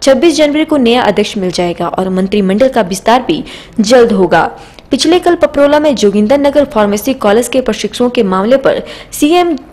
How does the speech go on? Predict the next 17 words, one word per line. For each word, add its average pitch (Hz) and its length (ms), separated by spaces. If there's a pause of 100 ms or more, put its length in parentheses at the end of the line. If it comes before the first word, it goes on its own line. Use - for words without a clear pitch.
जयराम 285 340
ठाकुर 233 320
ने 294 140
कहा 285 200
कि 285 140
बच्चे 208 320
आए 202 380
थे, - 280
हम 220 160
उनसे 220 240
प्यार 196 220
से 190 180
मिले, 165 380 (260)
अपने 330 240
बच्चों 214 320
की 208 140
तरह 190 320